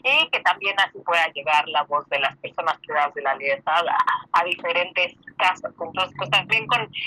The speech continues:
este proyecto hemos estado en diferentes bazares, tenemos algunas alianzas también ahí por si a alguien le interesa, en donde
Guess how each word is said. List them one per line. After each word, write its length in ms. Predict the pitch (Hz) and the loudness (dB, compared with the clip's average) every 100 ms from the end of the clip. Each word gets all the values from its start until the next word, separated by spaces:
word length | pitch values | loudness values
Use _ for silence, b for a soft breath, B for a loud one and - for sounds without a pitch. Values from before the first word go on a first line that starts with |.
| B | B
este 160 | - 349 | -2 0
proyecto 400 | 180 190 196 202 | 0 0 0 -4
hemos 180 | 196 - | -6 -4
estado 220 | 185 175 | -2 -2
en 60 | 170 | -2
diferentes 380 | 165 - - | -4 -2 -6
bazares, 680 | 156 180 226 220 214 208 208 - _ _ _ - | -2 0 6 6 6 4 0 -2 _ _ _ -4
tenemos 240 | 247 262 | 2 4
algunas 400 | 247 202 202 208 - | 2 0 0 0 0
alianzas 640 | 170 196 214 233 208 180 | 0 2 2 2 -2 -4
también 260 | 165 160 185 180 | -4 0 2 2
ahí 200 | 180 175 | 2 -2
por 140 | 175 - | -6 -2
si 60 | |
a 40 | 170 | -4
alguien 220 | 196 185 | -4 -10
le 60 | 175 | -12
interesa, 720 | - 165 190 196 208 196 190 | -6 -2 0 0 2 2 0
en 140 | - | -2
donde 420 | 156 - 151 156 | -6 -6 -8 -8